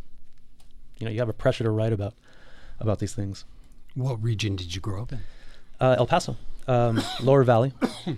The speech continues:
Speaker 1: <coughs> uh, Lower Valley of El Paso. Um, all my family is from there, um, from there or, or Juarez, Mexico.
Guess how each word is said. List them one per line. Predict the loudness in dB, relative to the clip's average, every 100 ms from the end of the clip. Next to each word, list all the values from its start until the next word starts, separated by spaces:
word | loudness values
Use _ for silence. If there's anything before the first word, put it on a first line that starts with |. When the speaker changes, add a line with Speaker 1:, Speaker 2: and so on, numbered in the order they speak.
| -8 -18
Speaker 1:
<coughs> | -16 -12 -12 -12 -10 -4
uh, | -2
Lower | 4 4
Valley | 6 4
of | 4
El | 2
Paso. | 0 -2 -4 -4 -8 -10 -10 -10 0
Um, | 4 4 4 0 -6 -12 -2
all | 2
my | 2
family | 2 2 0
is | 0
from | -2
there, | 0 -2 -4 -6 -12 -8
um, | -4 -4 -4 -8 -12 -4
from | 0
there | 2 2
or, | 2 2 2
or | 4 4 4
Juarez, | 4 4 2 -2 -10 -10 -4
Mexico. | -4 -4 -6 -6